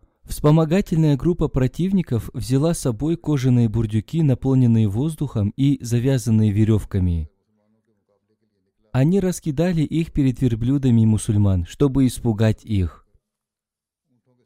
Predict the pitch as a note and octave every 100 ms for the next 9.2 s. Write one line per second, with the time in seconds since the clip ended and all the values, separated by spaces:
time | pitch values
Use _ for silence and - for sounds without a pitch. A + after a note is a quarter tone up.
0 | A#2 _ _ _ _ _ _ - A#2+ D3
1 | C#3+ F3+ D#3+ D3 C#3 C3+ C3 D3+ C3+ -
2 | B2 A2+ D#3 D#3 - - C3 C#3 D#3 D3
3 | E3+ D#3 B2 C3 A#2+ - G#2+ G#2 G2+ F#2
4 | - F#2 E2 D#2+ _ _ _ A#2 A2 _
5 | _ _ _ _ _ _ _ _ _ _
6 | _ _ G#2+ _ C3 C3+ D#3 D3+ G3 F3
7 | B2+ A2+ - B2+ D#3 D#3 D#3 F3 E3 -
8 | A#2 A#2 A#2+ B2 G#2+ G#2+ A2 G2+ A2 F#2+
9 | F2 D#2+